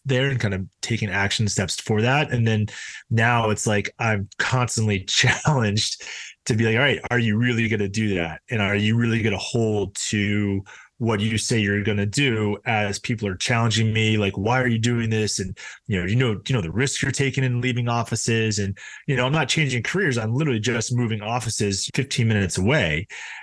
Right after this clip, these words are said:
But for me, it has felt like this, like, massive, like, here I am, I'm taking up more space than I ever have before. I have the opportunity to really kind of step into the type of medicine that I wanna do,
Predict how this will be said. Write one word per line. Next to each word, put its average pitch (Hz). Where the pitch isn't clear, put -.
But 123
for 117
me, 147
it 127
has 110
felt 123
like 110
this, 104
like, 113
massive, 120
like, 104
here 135
I 107
am, 110
I'm 104
taking 113
up 101
more 113
space 107
than 104
I 101
ever 104
have 98
before. 92
I 95
have 117
the 117
opportunity 113
to 101
really 110
kind 107
of 101
step 101
into 101
the -
type 127
of 120
medicine 113
that 104
I 101
wanna 101
do, 98